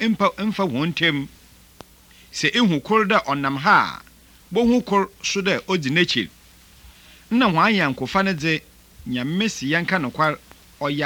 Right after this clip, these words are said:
adze a ɔsɔ enyi papaapa yie. Ekor a, na nkurɔfo pii mpo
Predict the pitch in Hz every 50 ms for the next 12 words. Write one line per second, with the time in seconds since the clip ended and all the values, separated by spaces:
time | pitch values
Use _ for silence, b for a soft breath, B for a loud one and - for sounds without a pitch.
0 | 143 151 156 147 165 233 214 156 127 - - 185 202 - - - 127 110 120 151
1 | 165 - 180 165 - 170 165 160 170 170 170 170 160 - 170 175 165 151 156 151
2 | 139 135 127 - - - - - - - - - - - - - - - - -
3 | - - - - - _ - B B B B B B B B B B - - 135
4 | - - 208 220 214 196 175 139 113 92 76 52 - - - - - - B B
5 | B B B - - - 208 214 208 185 160 - 156 147 139 - 220 185 - -
6 | 143 156 170 185 196 196 - 202 196 202 196